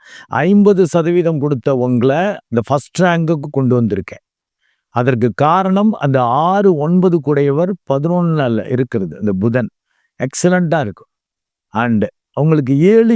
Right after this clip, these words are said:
எட்டு குடைய, ஏழு குடையவர், எட்டு குடையவர் பன்னெண்டுல மறைகிறார், சூரியன் சந்திரன். அந்த லக்னம், ஆ, அதாவது புத்தாண்டு பிறக்கும் பொழுது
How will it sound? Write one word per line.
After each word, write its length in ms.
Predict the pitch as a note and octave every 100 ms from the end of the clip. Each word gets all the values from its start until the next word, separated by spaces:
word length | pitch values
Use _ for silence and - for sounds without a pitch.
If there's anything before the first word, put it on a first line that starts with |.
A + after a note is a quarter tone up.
| E3+
எட்டு 280 | D#3+ D3 A3+
குடைய, 340 | D#3+ E3 C#3+ A#2+ G2 - _ -
ஏழு 280 | B2 D#3 F3
குடையவர், 580 | C#3+ D3+ C3+ C3 C3+ F#3 A3 - _ -
எட்டு 240 | C3 D3 F#3
குடையவர் 460 | D#3 D3 C#3 D3+ F3+
பன்னெண்டுல 500 | - D#3 F3+ F3 D3+ B2
மறைகிறார், 540 | G#2+ A2+ B2 G#2 G2+
சூரியன் 600 | - - D3 D3+ D3 C#3
சந்திரன். 480 | A2+ G#2+ G2 G2+ F2+ - _ _ _ G2+
அந்த 180 | A2+ A2+
லக்னம், 460 | A#2 C#3 D3 D#3+ A#2+ F#2+ _ _ _ _ _ -
ஆ, 80 | - G#2+
அதாவது 300 | A2 B2 C#3+ C#3+
புத்தாண்டு 500 | C#3+ - D#3 D#3 C3+
பிறக்கும் 400 | G2 B2 A2 A#2
பொழுது 240 | A2 B2+